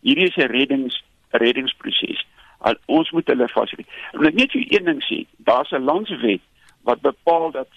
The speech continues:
slegs vyfentwintig, ek dink is vyfentwintig persent maksimum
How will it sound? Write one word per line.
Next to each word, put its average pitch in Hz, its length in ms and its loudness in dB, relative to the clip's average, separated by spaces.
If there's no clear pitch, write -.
slegs 175 400 -4
vyfentwintig, - 560 -2
ek - 80 -4
dink 349 180 0
is 202 120 -6
vyfentwintig - 640 -2
persent - 360 2
maksimum 120 680 0